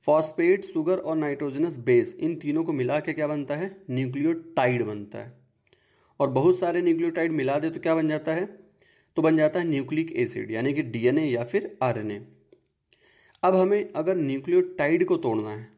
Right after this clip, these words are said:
तो एंजाइम कौन सा यूज़ करेंगे? न्यूक्लियोटाइडेज। जब इसको तोड़ेंगे तो क्या अलग हो जाएगा? फॉस्फेट अलग हो जाएगा।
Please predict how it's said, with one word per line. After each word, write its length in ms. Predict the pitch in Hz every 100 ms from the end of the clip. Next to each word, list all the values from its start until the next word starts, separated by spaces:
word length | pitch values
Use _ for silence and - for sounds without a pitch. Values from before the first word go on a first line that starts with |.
| -
तो 80 | 127
एंजाइम 340 | 120 131 156
कौन 180 | 160 156
सा 100 | 160
यूज़ 180 | 156 156
करेंगे? 380 | 147 151 170 208 - - _ _ _ _
न्यूक्लियोटाइडेज। 1500 | 135 143 156 156 180 196 190 156 165 196 135 123 113 110 104 - - _ _ _ _ _ _ _ _ _ _ _ _ _ _ _ _ -
जब 180 | 135 165
इसको 180 | 175 196
तोड़ेंगे 520 | - 160 175 190 127
तो 280 | 160 - 160
क्या 220 | 180 170
अलग 160 | 151 120
हो 120 | 113
जाएगा? 280 | 110 110 110
फॉस्फेट 560 | - 131 131 170 175
अलग 180 | 139 107
हो 100 | 113
जाएगा। 320 | 110 110 110